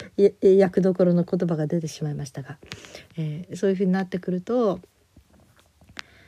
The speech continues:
まあ、本人は割と楽に生きていける。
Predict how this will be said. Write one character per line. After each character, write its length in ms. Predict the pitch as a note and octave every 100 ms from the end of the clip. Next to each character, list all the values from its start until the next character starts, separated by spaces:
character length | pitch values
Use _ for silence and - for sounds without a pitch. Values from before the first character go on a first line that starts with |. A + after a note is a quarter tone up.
| _ _ _ _ _ _ _ _ - -
ま 160 | C#4+
あ、 40 | A3+
本 220 | A3+ G#3
人 120 | F#3
は 60 | A3
割 160 | F3
と 180 | F3 F#3
楽 280 | F3+ F3 A#3
に 140 | C4
生 160 | - F3
き 100 | -
て 100 | D#3
い 80 | D#3
け 140 | -
る。 220 | F3 F3